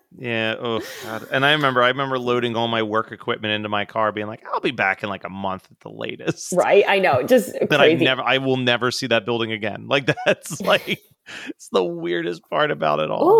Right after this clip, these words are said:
Speaker 2: Ooh, this one we're super close. Driverless cars.
Speaker 1: Let me ask you a question, 'cause this has been a point of contention for me, and I'm, you are clearly more the daredevil than I am. This is like, "Oh, I'll have the first ticket to the moon."
Speaker 2: Yes.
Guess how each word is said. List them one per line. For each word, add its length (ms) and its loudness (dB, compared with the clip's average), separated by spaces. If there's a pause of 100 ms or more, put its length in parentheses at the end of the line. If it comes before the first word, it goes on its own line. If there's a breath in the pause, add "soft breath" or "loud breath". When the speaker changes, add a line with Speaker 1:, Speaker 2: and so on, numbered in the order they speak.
(100)
Speaker 2:
Ooh, 40 6
this 220 4
one 140 4
we're 160 4
super 420 2
close. 260 0
Driverless 520 2
cars. 560 -2 (240)
Speaker 1:
Let 120 4
me 200 0
ask 180 0
you 80 4
a 60 2
question, 360 2
'cause 120 -4
this 180 -2
has 140 -6
been 160 2
a 80 2
point 180 0
of 80 0
contention 400 -2
for 140 -4
me, 240 4
and 100 2
I'm, 200 -2 (140)
you 420 0
are 100 4
clearly 320 -4
more 260 -4
the 80 -4
daredevil 600 0
than 160 -2
I 160 2
am. 320 -4
This 180 -6
is 140 -10
like, 320 -2
"Oh, 160 2
I'll 180 4
have 140 0
the 80 -10
first 320 -6
ticket 300 -10
to 60 -10
the 100 -8
moon." 360 -2
Speaker 2:
Yes. 420 -6